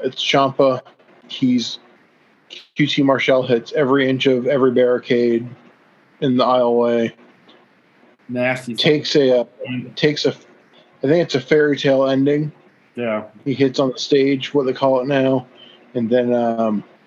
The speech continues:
Speaker 1: he's laid out, and then he makes his way to the ring to get a hold of R D Evans.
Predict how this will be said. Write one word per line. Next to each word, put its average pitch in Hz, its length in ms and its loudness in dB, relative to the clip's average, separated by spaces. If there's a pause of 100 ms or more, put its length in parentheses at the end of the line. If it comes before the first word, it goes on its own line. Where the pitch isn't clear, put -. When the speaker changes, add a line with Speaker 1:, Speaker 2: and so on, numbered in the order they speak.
(880)
Speaker 1:
he's 131 200 2
laid 131 260 2
out, 131 320 2
and 135 120 0
then 127 100 0
he 123 160 0
makes 123 300 0
his 127 80 0
way 127 180 4
to 127 80 2
the 123 100 2
ring 139 280 0
to 127 120 -4
get 120 100 2
a 117 40 2
hold 127 200 2
of 98 60 0
R 131 180 2
D 139 180 2
Evans. 135 540 -2